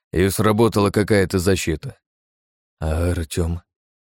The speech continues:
«Это сложнее, мы даже предположить не можем, что там произошло. Но вероятность того, что с этим тоже связано правительство, очень велика».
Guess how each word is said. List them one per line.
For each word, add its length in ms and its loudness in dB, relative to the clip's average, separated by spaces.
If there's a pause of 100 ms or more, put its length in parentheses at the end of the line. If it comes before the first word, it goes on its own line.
(240)
«Это 280 0
сложнее, 640 0
мы 220 0
даже 260 0
предположить 640 0
не 80 2
можем, 340 0
что 200 -4
там 180 0
произошло. 640 -2 (440)
Но 140 0
вероятность 540 2
того, 240 4
что 200 -2
с 80 -6
этим 280 0
тоже 260 2
связано 480 2
правительство, 640 0
очень 260 0
велика». 460 -4